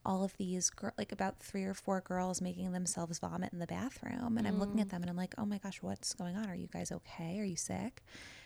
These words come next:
Speaker 1: And they're like, "No, Sam, you should throw up with us because that's the, that's the only way that you're gonna become a famous actress and that directors are gonna take you
Speaker 2: Wow.
Speaker 1: seriously."
Speaker 2: Yeah, it's scary, especially, like,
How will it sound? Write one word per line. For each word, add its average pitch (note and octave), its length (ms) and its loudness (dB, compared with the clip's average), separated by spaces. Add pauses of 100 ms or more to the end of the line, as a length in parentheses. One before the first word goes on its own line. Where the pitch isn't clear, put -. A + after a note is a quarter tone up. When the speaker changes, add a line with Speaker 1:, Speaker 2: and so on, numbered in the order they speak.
(120)
Speaker 1:
And G#3+ 100 6
they're G3+ 120 6
like, G3+ 280 4
"No, G3+ 440 6
Sam, G3 280 4
you F3+ 80 4
should G3+ 200 4
throw F#3 180 0
up F3 160 0
with F#3 160 0
us E3 260 0
because F3 360 -2
that's F#3+ 220 0
the, G3+ 120 0 (120)
that's F#3+ 200 0
the - 100 -2
only F3+ 220 -2
way E3+ 160 0
that F3 160 -2
you're F3+ 120 -2
gonna F3 160 0
become F3 280 0
a E3+ 60 2
famous E3 360 -2
actress E3+ 540 0
and F3 140 0
that F#3 180 0
directors F3+ 460 0
are F3 40 -2
gonna F3 160 0
take - 240 -4
you G#3+ 80 -2
Speaker 2:
Wow. G3+ 60 4
Speaker 1:
seriously." G3+ 880 4 (840)
Speaker 2:
Yeah, A3+ 340 4
it's G3+ 300 0
scary, G#3+ 560 2
especially, A3 880 2
like, F#3+ 500 -2